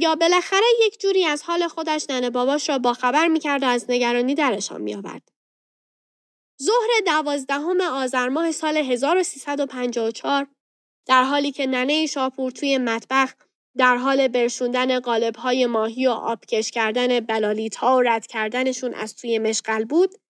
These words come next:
صدای در خانه بلند شد. وقتی ننهٔ شاپور چادرش را سرش کرد و در را باز کرد،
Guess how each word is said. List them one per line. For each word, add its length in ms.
صدای 460
در 220
خانه 280
بلند 320
شد. 240
وقتی 340
ننهٔ 380
شاپور 520
چادرش 580
را 120
سرش 380
کرد 260
و 40
در 220
را 120
باز 260
کرد، 340